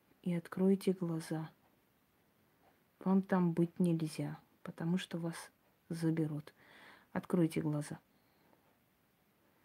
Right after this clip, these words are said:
Будет озноб, будет трясти.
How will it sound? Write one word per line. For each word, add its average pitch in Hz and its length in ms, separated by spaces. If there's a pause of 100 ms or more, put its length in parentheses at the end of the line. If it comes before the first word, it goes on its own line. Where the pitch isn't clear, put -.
(1800)
Будет 185 340
озноб, 180 480
будет 175 320
трясти. 208 600